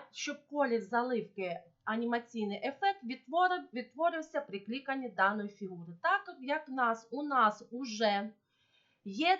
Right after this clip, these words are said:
тригер на тупокутний трикутник, тому нам достатньо в області анімації перемістити, затиснувши лівою кнопкою миші, до відповідного тригера.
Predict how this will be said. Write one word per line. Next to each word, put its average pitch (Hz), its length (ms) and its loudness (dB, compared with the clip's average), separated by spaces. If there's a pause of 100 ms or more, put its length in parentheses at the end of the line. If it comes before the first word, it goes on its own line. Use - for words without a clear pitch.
тригер 254 520 2
на 269 240 4
тупокутний 311 720 -4
трикутник, 214 720 -6
тому 392 280 0
нам 392 200 2
достатньо 220 640 0
в 226 340 -2
області 214 640 2
анімації 269 1080 2 (2500)
перемістити, 349 1040 2
затиснувши 233 800 0
лівою 311 400 0
кнопкою 262 600 0
миші, 381 500 -2
до 392 80 4
відповідного 269 960 0
тригера. 170 640 -4